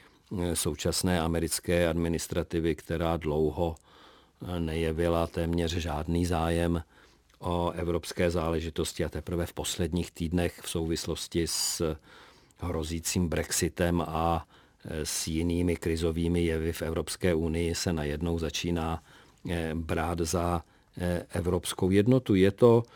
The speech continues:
něco, co oslabuje, eh, obě strany, protože celá jaksi poválečná stabilita a bezpečnost Evropy byla založena na,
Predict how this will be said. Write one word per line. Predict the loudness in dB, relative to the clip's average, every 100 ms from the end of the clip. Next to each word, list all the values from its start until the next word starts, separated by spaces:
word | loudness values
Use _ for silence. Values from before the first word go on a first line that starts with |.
| -20 -8 2
něco, | 4 4 2
co | 2 2
oslabuje, | 2 2 4 4 8 8 10 8 6 0 _ _ _ -2
eh, | 2 2
obě | 2 0 4 4
strany, | 4 4 6 8 6
protože | 4 0 2 4 6 6 4 -2 -20 _ _ -20 -6
celá | 2 4 6 6 6 6 4 -2 _ _ _ -20 -6
jaksi | -4 0 0
poválečná | 2 4 6 6 6 2 2 2 2
stabilita | 0 0 2 2 2 2 2 2
a | 0
bezpečnost | -2 -2 -2 -2 0 -2 -2
Evropy | 0 0 2 0
byla | 2 2 4 2
založena | 0 0 0 0 2 2
na, | 2 2